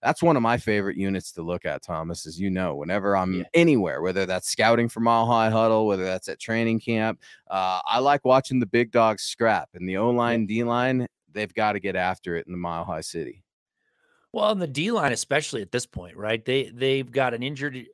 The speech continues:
Speaker 2: uh, Mike Purcell on the pup list. So, uh, these guys have to, the guys that are on the team have to really get after it right now. I mean, if they wanna make the team, now's their chance. And, I mean, you, you can look at the offensive line, you can pretty much say, "Yeah,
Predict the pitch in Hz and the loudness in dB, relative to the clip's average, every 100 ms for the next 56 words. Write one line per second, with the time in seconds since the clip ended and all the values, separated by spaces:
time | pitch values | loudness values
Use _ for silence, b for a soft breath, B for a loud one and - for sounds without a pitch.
0 | 127 139 110 131 135 135 - 135 160 180 | -8 -6 0 0 0 -4 -2 0 0 -4
1 | 120 120 104 - 135 151 151 175 - - | -2 -2 -2 -2 -4 -2 -2 -2 -6 -2
2 | 139 123 120 - b b b - - - | 0 2 2 -2 b b b -18 -12 -8
3 | 175 170 214 165 135 127 123 127 123 165 | -6 0 0 0 -6 -10 -6 -2 2 2
4 | 156 131 147 113 160 175 135 120 113 127 | 4 2 2 -2 -6 -4 -2 -4 -2 0
5 | 131 120 120 135 131 104 104 101 104 120 | 0 4 4 4 0 -6 -4 -8 -8 -10
6 | - _ 123 123 117 110 156 202 160 147 | -10 _ -4 0 0 2 2 2 0 -2
7 | 123 - 165 135 139 113 113 - 156 175 | -4 -10 -8 -2 -2 -2 -8 -6 -6 -4
8 | 139 - b b b b 143 139 135 139 | -6 -10 b b b b -2 0 -2 -4
9 | 156 175 190 214 233 220 214 202 180 165 | -4 -4 -2 -2 2 2 2 2 6 6
10 | 156 143 135 135 135 131 139 - 170 - | 6 2 -2 2 2 2 -4 -4 -6 -4
11 | 170 147 131 - 143 131 127 127 123 | -2 2 2 2 2 2 0 0 0